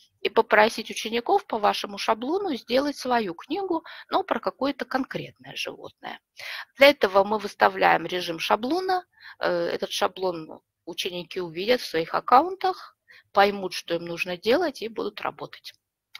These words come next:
Э, что ещё здесь есть интересненького? Ещё здесь из интересного есть, если вы подключили класс к работе,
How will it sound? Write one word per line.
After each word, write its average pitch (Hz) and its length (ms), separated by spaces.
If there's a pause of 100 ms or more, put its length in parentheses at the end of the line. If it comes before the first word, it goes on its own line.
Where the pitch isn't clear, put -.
(540)
Э, 175 120
что - 200
ещё 349 280
здесь 262 220
есть 240 200
интересненького? 196 1000 (320)
Ещё 269 340
здесь 339 240
из 214 140
интересного 208 680
есть, 208 340
если 208 220
вы 190 120
подключили 202 520
класс 196 360
к - 100
работе, 170 640